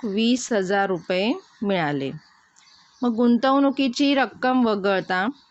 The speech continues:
मिळालेला नफा तिनास दोन या प्रमाणात अनुक्रमे मुदत ठेव व शेअर्समध्ये गुंतवला, तर त्यांनी प्रत्येक बाबीमध्ये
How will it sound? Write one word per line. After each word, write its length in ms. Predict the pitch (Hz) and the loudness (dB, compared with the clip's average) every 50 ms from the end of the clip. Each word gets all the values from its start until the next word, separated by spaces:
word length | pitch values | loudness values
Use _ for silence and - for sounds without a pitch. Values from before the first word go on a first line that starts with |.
| - | -6
मिळालेला 540 | 226 214 220 220 226 247 262 277 294 285 277 | -4 -2 0 0 2 0 2 2 2 2 2
नफा 420 | 269 233 185 - - 226 202 208 254 277 - _ _ - | 2 2 0 -2 -2 -2 -2 0 -2 -4 -6 _ _ -2
तिनास 400 | 233 226 226 240 247 269 - - - | 0 0 2 2 0 -2 -4 -6 -6
दोन 480 | 190 196 254 226 190 190 190 202 240 277 - - - - - - - | -4 -2 0 0 2 0 0 -2 -2 -4 -6 -8 -20 -20 -20 -20 -12
या 280 | - 208 220 220 233 247 | -8 -6 -4 -2 -2 -2
प्रमाणात 760 | 247 - 247 208 180 180 180 175 175 170 180 185 190 214 240 240 - - - - - - - - - | -2 -2 -2 -2 0 0 0 0 0 0 0 0 -2 -2 -4 -6 -10 -18 -20 -20 -20 -20 -20 -10 -4
अनुक्रमे 840 | - 214 226 240 254 285 254 269 233 226 202 190 185 185 196 202 214 254 254 - - - | -2 0 2 4 4 2 2 0 -2 -2 0 -2 -2 -2 -2 -2 -2 -4 -4 -8 -10 -8
मुदत 560 | 208 208 214 208 190 185 233 240 240 247 - | -4 -2 0 0 0 0 0 0 0 0 -2
ठेव 460 | 277 240 - 240 202 185 175 170 165 175 196 208 - - - | -4 -4 -2 -2 0 0 0 -2 -4 -6 -10 -14 -16 -16 -8
व 180 | 202 196 220 233 254 | -4 -2 0 0 0
शेअर्समध्ये 880 | 262 - - 233 208 202 196 196 196 - 220 202 196 180 175 202 220 233 - - - - - - - - - | 0 -2 0 0 2 2 2 0 -2 -4 -4 -4 -4 -2 -2 -2 -2 -2 -4 -8 -16 -20 -20 -20 -20 -12 -6
गुंतवला, 540 | 180 208 202 185 156 180 165 156 147 143 135 - - - - - - - - - - - - | -4 -2 -2 -2 -2 -4 -4 -2 -2 -4 -6 -8 -10 -16 -20 -20 -20 -20 -20 -20 -10 -4 0
तर 180 | 254 262 277 285 - | 0 2 2 0 0
त्यांनी 380 | 269 233 214 214 214 220 226 | -2 0 0 0 2 2 0
प्रत्येक 800 | 233 - - 202 185 - - - - - 240 247 262 277 240 214 | 0 0 -2 -4 -4 -4 -8 -12 -4 -2 0 0 0 0 -2 -2
बाबीमध्ये 760 | 214 220 190 175 165 190 190 180 185 180 175 165 190 208 240 | -2 -2 -2 0 0 0 -2 -2 -2 -4 -2 -2 -2 -2 -2